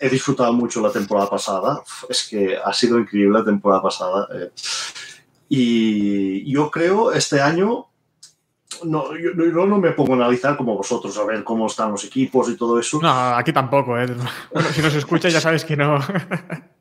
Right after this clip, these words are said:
Speaker 1: Yo me gustaría, me gustaría que, que Ferrari se igualase a los dos primeros de arriba, pa tener más, más vidilla aún. Que si Verstappen volviese a ganar el campeonato, no, no, no me sabría mal tampoco.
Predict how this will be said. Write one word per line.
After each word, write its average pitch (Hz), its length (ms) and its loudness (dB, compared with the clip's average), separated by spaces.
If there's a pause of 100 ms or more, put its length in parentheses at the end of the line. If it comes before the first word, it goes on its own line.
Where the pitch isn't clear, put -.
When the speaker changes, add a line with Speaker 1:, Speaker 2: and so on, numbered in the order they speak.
(340)
Speaker 1:
Yo 165 220 2
me 214 140 4
gustaría, 165 680 4
me 123 140 0
gustaría 123 600 2
que, 131 200 2
que 143 140 2
Ferrari 131 420 2
se 180 120 0
igualase 127 420 4
a 160 40 4
los 131 140 2
dos 127 140 -2
primeros 101 400 -2
de 98 80 -4
arriba, 90 340 -12 (520)
pa - 160 -2
tener 113 320 -2
más, 104 600 -2 (680)
más 127 240 2
vidilla 131 380 4
aún. 90 220 -4 (960)
Que 143 140 2
si 143 160 4
Verstappen 135 480 2
volviese 117 380 0
a - 20 0
ganar 117 240 0
el 104 60 -2
campeonato, 107 560 -2
no, 113 420 2
no, 107 600 0 (120)
no 110 200 -2
me 113 100 0
sabría 110 320 0
mal 98 220 -2
tampoco. - 440 -18